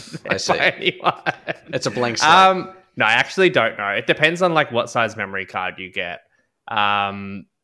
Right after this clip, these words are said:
Speaker 2: yeah, but it's, it's easy enough to, to get games onto it. Like, it's just an S D card that you
Speaker 1: If you're
Speaker 2: can
Speaker 1: that way
Speaker 2: load up.
Speaker 1: inclined.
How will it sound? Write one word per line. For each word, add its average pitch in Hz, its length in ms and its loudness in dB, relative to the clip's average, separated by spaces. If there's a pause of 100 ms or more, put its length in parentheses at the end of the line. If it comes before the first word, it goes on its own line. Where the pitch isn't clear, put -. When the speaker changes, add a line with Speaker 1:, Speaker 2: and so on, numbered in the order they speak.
(600)
Speaker 2:
yeah, 90 300 -8
but 160 120 2
it's, 165 180 -4
it's - 220 -2
easy 135 320 -2
enough 98 360 -6
to, 110 180 -10
to 101 200 -14
get 95 240 -6
games 80 280 -16
onto 85 320 -14
it. - 80 -10
Like, 110 140 -6
it's 120 100 -10
just 123 120 -10
an - 80 -4
S 92 180 -8
D 85 160 -14
card 85 300 -10
that - 40 -16
you - 40 -6
Speaker 1:
If 107 80 -8
you're 113 80 -4
Speaker 2:
can 101 140 -2
Speaker 1:
that - 20 -6
way 92 140 -2
Speaker 2:
load 73 60 -6
up. 73 140 -6
Speaker 1:
inclined. 50 280 -14